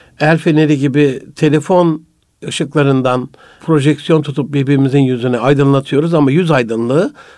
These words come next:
azaldı. Hani dünya belki ışık aydınlığı oldu ama nur aydınlığı, nurlanma aydınlığı maalesef olmadı. Bilakis daha fazla karanlıktayız şu anda.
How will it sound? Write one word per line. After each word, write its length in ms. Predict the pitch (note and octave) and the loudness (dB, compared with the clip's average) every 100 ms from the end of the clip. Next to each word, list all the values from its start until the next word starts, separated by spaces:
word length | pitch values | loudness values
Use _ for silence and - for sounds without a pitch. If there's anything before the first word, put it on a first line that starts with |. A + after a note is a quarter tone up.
| - | -6
azaldı. 540 | C#3+ C3+ B2+ B2 G#2+ G#2 - - _ | -4 0 0 0 -2 -8 -16 -20 _
Hani 260 | D3+ C#3 | 0 0
dünya 500 | C#3 D#3 D#3+ D#3+ D#3 - - | 2 2 2 2 -2 -6 -4
belki 380 | D3+ D3+ - C#3 | -2 -2 -6 -8
ışık 340 | D3+ - - - | -4 -2 -4 -4
aydınlığı 560 | C#3+ D3 C#3 C#3 C#3 C#3 | 0 0 0 2 2 2
oldu 300 | C3+ C#3 G3+ | 0 2 2
ama 380 | E3+ E3 B3+ - | 2 0 -2 -8
nur 280 | C#3 E3+ E3+ | 0 2 2
aydınlığı, 680 | C3+ C3+ B2 B2 B2 D3+ F#3 - _ - _ - | 0 -2 0 -2 0 0 -2 -8 _ -20 _ -4
nurlanma 720 | C3+ D3 C#3+ D3+ D#3 F3+ E3+ - | 2 4 4 2 2 0 -2 -8
aydınlığı 800 | - C3+ B2+ C3 A#2+ C3 F3 G#3+ - | -4 -4 -2 -6 -4 0 0 0 -2
maalesef 640 | C#3+ D3 B2+ - G3 - - - - - _ - | 0 0 -2 -4 -6 -6 -20 -20 -20 -20 _ -2
olmadı. 640 | E3 F#3+ D#3 E3 C4 - | 0 2 0 0 -4 -6
Bilakis 540 | F3 G3+ F3 A#3 A3 - | -4 -2 0 -4 -6 -2
daha 160 | E3+ G3 | 0 0
fazla 340 | F#3+ C#3+ D3 | -2 -2 -4
karanlıktayız 720 | D3 C#3+ C#3 C3 - B2+ B2 | -4 -4 -4 -8 -6 -6 -8
şu 220 | - D3+ | -6 -2
anda. 300 | C3 A#2+ A#2 | 0 -2 -6